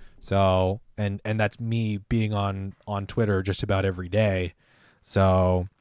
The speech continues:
whereas there's people like, um, the author of this post here that i-, is not on Twitter.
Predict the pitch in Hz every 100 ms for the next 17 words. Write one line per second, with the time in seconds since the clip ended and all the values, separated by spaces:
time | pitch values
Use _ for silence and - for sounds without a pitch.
0 | _ _ _ _ _ - 117 113 98 -
1 | 101 - 127 113 101 95 95 90 - -
2 | - 95 92 90 87 87 90 - 101 98
3 | 98 101 90 - 107 104 - 98 92 92
4 | _ _ _ 101 92 - 98 87 120 131
5 | - 98 87 95 82